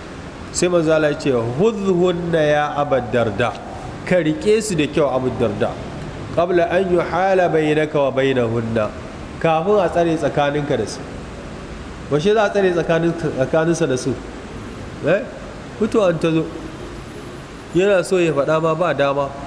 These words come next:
Eh? Yayin da rai zo yana sama, yana ƙasa, yana sama, yana ƙasa. A ce ai ya, ya ɗan numfasa. Eh? Eh? Da numfashin ya yi kamar ya can a ce, "A, ai ya nisa."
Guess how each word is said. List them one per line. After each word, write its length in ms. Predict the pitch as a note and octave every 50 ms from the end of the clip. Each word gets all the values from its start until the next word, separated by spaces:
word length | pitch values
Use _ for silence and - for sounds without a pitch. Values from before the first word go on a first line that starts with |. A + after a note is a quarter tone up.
| - - - - - - - - - - - - - - - - - -
Eh? 240 | B2 D3+ F#3+ G3+ E3+ - - - - - - - - - - - - - - - - - C3
Yayin 300 | C3+ D3 D#3 E3 D#3+ D3+
da 100 | D3 C#3+
rai 220 | D3+ D#3 D3 C#3+
zo 160 | C3+ D3 D3
yana 320 | D3+ D#3 D3 C#3+ C3+ A2+ -
sama, 320 | - - C#3+ C3+ C3+ G#2+ F#2 - - - B2
yana 240 | C#3 C#3+ C#3+ C3 A#2 G#2+ G#2+
ƙasa, 280 | C3 C#3 - - A2+ - - - - -
yana 260 | C#3+ D3+ C#3+ C#3 B2+ A#2+
sama, 340 | - - D#3 D3+ D3 C3 - - - -
yana 240 | C#3 D3+ D3+ C#3 B2+ A#2 -
ƙasa. 300 | C#3 D3 - - C3+ G#2 - - - - - - - - - - - - -
A 80 | - A#2
ce 140 | A2+ - D3
ai 200 | C3+ B2 C3+ C#3+ C#3
ya, 320 | C#3 C#3 C#3+ C#3+ C#3 C3 - - - - A2
ya 160 | C3 C#3 C#3
ɗan 160 | D3+ D3+ D3 D3
numfasa. 540 | D3+ D3+ D3+ C#3+ C#3 A#2 A2+ - C3 B2 - - - - - - -
Eh? 200 | - C#3+ F3+ A3 A3 - - - - - - - - - - - - - - - - C3+
Eh? 140 | D#3 F#3+ G3+ G#3 - - - - - - - - - - - - - - - - - - - - - -
Da 120 | - D#3+ D#3
numfashin 440 | C#3+ D3 D3 C#3 D3+ D3 C#3+ D3+ D3+
ya 100 | C#3+ C#3+
yi 60 | C#3+
kamar 240 | C#3+ - B2 B2+ C3
ya 140 | C#3 C3+ C3 C3+ C3
can 160 | - D#3 D3
a 80 | C3+
ce, 100 | - -
"A, 240 | - C3+ C#3+ D3+ D3+ D3+ - -
ai 140 | E3+ F3 F3
ya 120 | F3 E3+ E3
nisa." 360 | E3 E3 D#3+ D#3 - C3